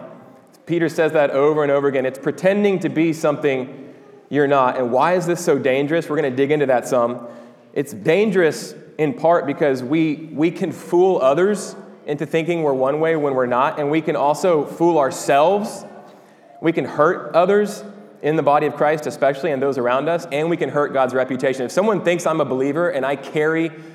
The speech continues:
the image of Christ in me, and I'm lying about what's really going on, that reflects on God, and God is the truth. Um, for this reason and other reasons,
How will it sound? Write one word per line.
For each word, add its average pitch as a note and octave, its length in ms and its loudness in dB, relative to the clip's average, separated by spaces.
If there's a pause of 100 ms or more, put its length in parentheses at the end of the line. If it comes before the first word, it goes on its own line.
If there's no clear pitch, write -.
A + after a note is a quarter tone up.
(100)
the C#3+ 140 -2
image D3 220 -2
of C3+ 100 -6
Christ C3+ 360 0
in C3 180 -4
me, E3 320 -6 (1040)
and C3+ 100 -4
I'm D3 260 0
lying B2+ 300 2
about B2+ 300 2
what's B2+ 160 -2
really B2+ 200 0
going B2 300 -2
on, B2 340 -4 (360)
that D3 180 0
reflects D#3 400 -4
on A#2 200 -4
God, G2+ 300 -8 (920)
and A#2 100 -8
God A#2 200 -2
is A2+ 140 -6
the A2 80 -10
truth. G#2 300 -8 (800)
Um, C3+ 400 2
for D#3+ 140 0
this G3 180 2
reason E3+ 320 2
and C#3 120 0
other C#3+ 240 2
reasons, D3+ 380 0